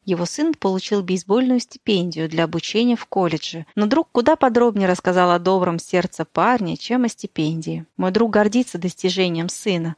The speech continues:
но он также любит своего мальчика за то, какой он. Какой изящный баланс. Искренность.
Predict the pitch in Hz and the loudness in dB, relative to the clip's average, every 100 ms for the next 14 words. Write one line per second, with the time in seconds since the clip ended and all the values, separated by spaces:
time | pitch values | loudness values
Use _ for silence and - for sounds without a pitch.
0 | _ 196 190 202 190 180 180 208 185 - | _ -2 2 2 2 0 -2 -2 -4 -8
1 | - 165 160 175 185 170 170 165 156 262 | -4 -2 0 -2 -2 -4 -2 -2 -2 -2
2 | - 170 - 208 202 170 165 160 - _ | 0 -2 0 0 0 -2 -4 -6 -16 _
3 | _ - 180 - 175 165 262 - 214 185 | _ -14 -8 0 0 2 2 2 0 0
4 | 170 151 156 - - _ _ _ _ - | 0 -2 -4 -12 -20 _ _ _ _ -4
5 | 196 - 180 170 165 - | -4 -4 -6 -4 -8 -14